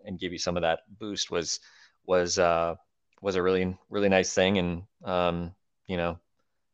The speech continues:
Mamu, oh for four, was, was competing,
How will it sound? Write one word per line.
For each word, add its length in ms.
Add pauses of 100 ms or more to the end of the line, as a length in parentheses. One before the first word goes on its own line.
Mamu, 640
oh 120
for 140
four, 560 (840)
was, 200
was 180
competing, 640